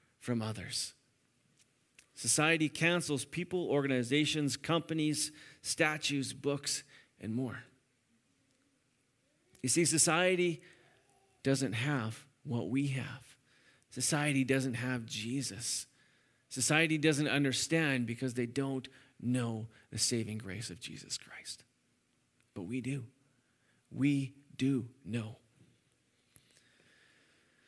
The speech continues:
So see, that list is characteristic of society,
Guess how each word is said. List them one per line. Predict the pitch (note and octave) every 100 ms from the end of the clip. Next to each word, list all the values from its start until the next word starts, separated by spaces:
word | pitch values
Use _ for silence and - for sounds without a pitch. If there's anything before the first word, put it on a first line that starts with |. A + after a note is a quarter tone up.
| _ - - - _ _ _ _ _ _
So | - C#3+
see, | - D#3+ D3
that | G2 D3 A#2
list | D3 F3+ - -
is | C#3 -
characteristic | - D3+ C#3 C#3 C3+ D3+ - A#2+ - - - - _ -
of | - A2+ - - _
society, | - B2+ - C3 B2+ B2+ G#2+ F2